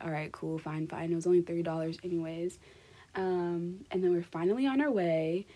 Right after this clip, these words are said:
and we're getting, we, you know, he's, he's a pretty good driver, but whatever. So I tell him about all the fiasco that has ensued this day of me getting to this point and finally being on my way. Boarding, like, starts in, like, twenty minutes at this point, and we're, like,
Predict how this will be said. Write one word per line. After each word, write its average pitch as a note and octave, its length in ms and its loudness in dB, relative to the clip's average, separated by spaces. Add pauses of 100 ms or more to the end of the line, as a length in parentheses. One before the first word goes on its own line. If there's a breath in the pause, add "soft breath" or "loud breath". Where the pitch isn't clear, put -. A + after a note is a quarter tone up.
(340 loud breath)
and F3 340 0
we're E3+ 100 4
getting, G#3+ 600 0
we, F#3+ 320 -4
you G#3 240 0
know, G3+ 60 2
he's, A#3 380 -6
he's C#4 240 -6
a C#4+ 80 -4 (200)
pretty B3+ 240 -6
good F3+ 140 0
driver, F#2 420 -10
but - 160 -12
whatever. E2 480 -12
So F#3 560 -6 (320 loud breath)
I F#3 100 -4
tell G#3 220 -4
him G3+ 320 -2
about F3 320 -4
all F#3 160 -4
the G3 100 -6
fiasco F3 500 -2
that E3 140 0
has F3 180 -6
ensued F#3 560 -2
this F3 200 -4
day E3+ 380 0
of F#3+ 100 -6
me F3 200 2
getting E3+ 300 2
to F3 100 -10
this E3+ 140 -8
point E3+ 280 2
and F3+ 80 -8
finally F3 420 4
being F3 180 0
on E3 100 0
my E3 120 0
way. E3 440 -4 (380 loud breath)
Boarding, F3+ 560 6 (300 loud breath)
like, E3 320 -2 (300)
starts D#3+ 480 2
in, F3 120 4
like, D3 280 0
twenty G3 320 2
minutes E3 320 2
at E3 120 -4
this E3 180 -2
point, D#3+ 280 0
and E3 120 0
we're, E3 120 0
like, D#3+ 200 0